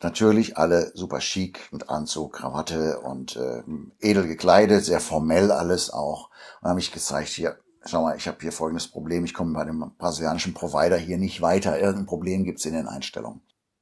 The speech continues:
Und dann fummelt der also an meinem iPhone rum, hilft mir und, und was tut er dabei? Er kratzt sich am Sack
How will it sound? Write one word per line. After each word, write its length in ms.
Und 120
dann 200
fummelt 400
der 160
also 200
an 80
meinem 240
iPhone 360
rum, 180
hilft 320
mir 160
und, 160
und 140
was 140
tut 160
er 60
dabei? 400
Er 140
kratzt 420
sich 220
am 140
Sack 320